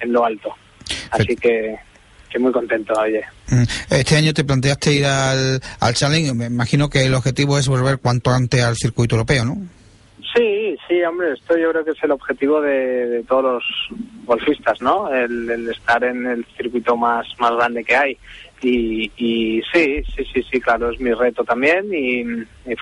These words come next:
Speaker 1: fui al Challenge de Bélgica la semana anterior de La Gomera, que quedé en el puesto veinte. Y, y sí, mi idea era jugar este año unos cuantos Challenge.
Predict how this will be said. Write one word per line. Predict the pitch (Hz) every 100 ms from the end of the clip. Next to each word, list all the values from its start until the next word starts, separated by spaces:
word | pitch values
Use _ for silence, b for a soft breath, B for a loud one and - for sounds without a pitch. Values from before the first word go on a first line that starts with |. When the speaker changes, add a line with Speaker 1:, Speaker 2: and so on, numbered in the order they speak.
| -
Speaker 1:
fui | 127
al | 120 120
Challenge | - 131 127 123
de | 123
Bélgica | 160 - 160 165
la | 147
semana | 131 123 123
anterior | 117 123 127 123
de |
La | 123
Gomera, | 120 131 175 175 240 B B B B _ _
que | 127
quedé | 120 123
en | 120
el | 117
puesto | 127 -
veinte. | 127 170 165 175 196
Y, | - 147 135 127 123 120 120
y | 127
sí, | - 185 180 160
mi | 143
idea | 139 151
era | 147 156
jugar | - 147
este | 143 - 143
año | 143 151 147 143
unos | 139 131
cuantos | - 127 123
Challenge. | - 180 175 233